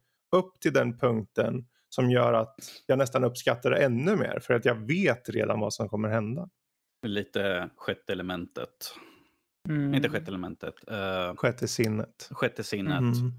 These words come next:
Speaker 2: Eh, för då kan man se liksom tydligt, "Ah, ja, men han sitter där", men att hon reagerar inte riktigt på
Speaker 1: Mm.
Speaker 2: honom, så då kan man liksom, eh,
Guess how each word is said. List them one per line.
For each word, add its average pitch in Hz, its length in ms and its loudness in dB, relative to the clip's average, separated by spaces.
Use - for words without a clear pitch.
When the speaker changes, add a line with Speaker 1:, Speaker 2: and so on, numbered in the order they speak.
Speaker 2:
Eh, 95 60 -8
för - 100 -6
då 110 60 0
kan 117 120 -2
man 117 120 -2
se 120 220 0
liksom 104 260 -4
tydligt, 101 320 -2
"Ah, 127 140 4
ja, 123 80 0
men 113 140 -4
han 113 140 -8
sitter 113 320 -10
där", 104 320 0
men 104 100 -4
att - 60 -18
hon 110 160 -2
reagerar 101 560 0
inte 98 220 -6
riktigt 101 220 -10
på - 80 -6
Speaker 1:
Mm. 113 200 4
Speaker 2:
honom, 95 340 0
så - 100 -6
då 101 60 -6
kan - 140 -4
man 104 120 0
liksom, 98 320 -6
eh, 101 300 -2